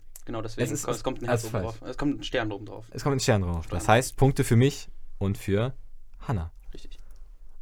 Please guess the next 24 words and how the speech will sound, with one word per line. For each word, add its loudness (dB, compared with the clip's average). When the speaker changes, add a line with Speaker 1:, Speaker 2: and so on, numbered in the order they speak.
Speaker 2:
Und, 2
ähm, 0
das 2
heißt, 2
ähm, 2
ich -2
hab 4
noch 8
einen 6
sehr 4
schönen 0
Fakt 2
und 2
der 4
ist -4
krass, 2
sollte 0
er -6
stimmen. 0
Ähm, 2
der 2
Pfarrer 8
Eduard 4
Ebel, 0